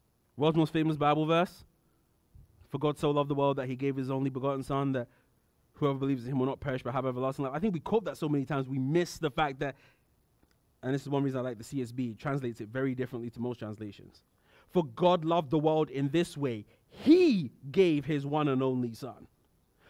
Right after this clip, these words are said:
The way in which God manifested his love was in sending his Son. But who took the initiative there?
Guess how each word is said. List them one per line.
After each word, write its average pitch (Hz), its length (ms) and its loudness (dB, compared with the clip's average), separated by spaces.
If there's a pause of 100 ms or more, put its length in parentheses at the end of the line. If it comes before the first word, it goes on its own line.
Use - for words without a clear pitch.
(100)
The 196 100 10
way 214 280 10
in 202 100 4
which 196 200 0
God 202 180 6
manifested 202 680 2
his 185 120 0
love 196 200 4
was 160 160 2
in 147 100 0
sending 208 380 0
his 202 140 0
Son. 175 200 0 (180)
But 139 160 -2
who 240 580 6 (240)
took 214 220 -2
the 226 120 0
initiative 220 560 -2
there? 240 240 2